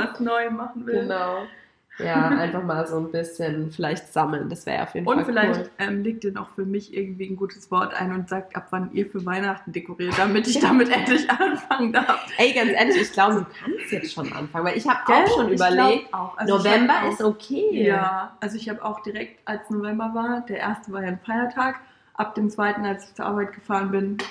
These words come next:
Speaker 1: höre ich schon Weihnachtsmusik. Und gestern habe ich den Erik überredet bekommen, dass wir Kevin allein zu Hause <laughs> geguckt
Speaker 2: Ja.
Speaker 1: haben.
Speaker 2: Also Beginn
Speaker 1: Also
Speaker 2: Weihnachtszeit,
Speaker 1: so langsam
Speaker 2: oder?
Speaker 1: kriege ich ihn da, glaub ich, mit in die Stimmung.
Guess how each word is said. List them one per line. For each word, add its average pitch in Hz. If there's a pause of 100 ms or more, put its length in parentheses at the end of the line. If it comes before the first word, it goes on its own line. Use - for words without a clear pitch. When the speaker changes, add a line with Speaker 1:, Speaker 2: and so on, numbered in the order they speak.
Speaker 1:
höre 202
ich 190
schon 185
Weihnachtsmusik. 214 (540)
Und 208
gestern 202
habe 190
ich 196
den 185
Erik 185
überredet 180
bekommen, 190
dass 180
wir 180
Kevin 190
allein 165
zu 208
Hause 220
<laughs> -
geguckt 294
Speaker 2:
Ja. 277
Speaker 1:
haben. 359 (240)
Speaker 2:
Also 202
Beginn 208 (140)
Speaker 1:
Also -
Speaker 2:
Weihnachtszeit, 190 (120)
Speaker 1:
so 202
langsam 214
Speaker 2:
oder? 220
Speaker 1:
kriege 208
ich -
ihn 196
da, 185
glaub 185
ich, -
mit 196
in 196
die 196
Stimmung. 214